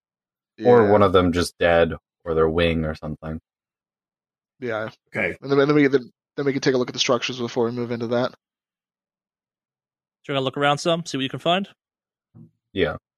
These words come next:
Speaker 2: Yeah, we'll, we'll just do a broad sweep of the outside areas on the, the middle, the middle plateau, and maybe also,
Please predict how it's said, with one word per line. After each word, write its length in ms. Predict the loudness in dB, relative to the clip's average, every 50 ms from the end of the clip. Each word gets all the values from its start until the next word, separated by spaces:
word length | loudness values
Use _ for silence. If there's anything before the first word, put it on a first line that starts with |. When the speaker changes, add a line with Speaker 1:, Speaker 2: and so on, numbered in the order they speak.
| _ _ _ _ _ _ _ _ _
Speaker 2:
Yeah, 80 | -2 0
we'll, 100 | 2 2
we'll 100 | 2 0
just 140 | 0 0 2
do 100 | 2 2
a 40 |
broad 260 | 2 4 2 2 4 2
sweep 240 | 2 0 0 0
of 60 | 0 0
the 120 | 0 2
outside 360 | 2 2 2 0 0 0 0
areas 360 | 0 -2 -2 -2 -2 -2 -2
on 120 | -2 -2 -2
the, 240 | 0 2 2 2 2
the 120 | 0 -2
middle, 360 | 0 2 2 2 2 0 -2 _
the 100 | -8 -4
middle 200 | -2 -2 -2 -2
plateau, 320 | -4 -4 -4 -2 0 0
and 80 | 2 2
maybe 220 | 2 4 4 4
also, 460 | 4 4 4 2 2 2 2 0 -2